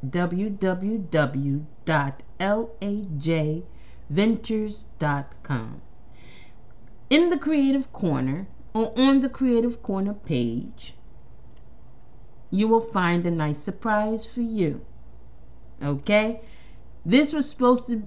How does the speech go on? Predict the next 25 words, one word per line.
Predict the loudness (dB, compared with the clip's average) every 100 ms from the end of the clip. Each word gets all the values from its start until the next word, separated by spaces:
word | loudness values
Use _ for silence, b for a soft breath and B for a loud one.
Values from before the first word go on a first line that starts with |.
| -4
thi-, | 0 2 2
I | 4 4
was | 4 2
supposed | 2 4 4 2
to | -2
sell | -4 -2 0 2 2
this | 2 0
on | 0 0
my | 0
publishing | -2 -2 -2 -2 -2 -4
site | -6 -4 -2 -2
for | -2 -2
a | -2
hundred | 0 -2 -2 -6
and | -6
fifty | -4 -4 -6
dollars. | -6 -4 -4 -4 -8 -10 -12 -12 -12 -12 -12 -12 -12 -12 b b b b b b 2
But | 8
I | 10 8
am | 8 6
not. | 4 0 -4 -8 -12 -12 -12 -12 -12 -12 -12 -12 -12 -2
I | 0 2
am | 2 2
not. | 0 -2 -8 -12 -12 -12 -12 -12 -6
This, | 2 2 2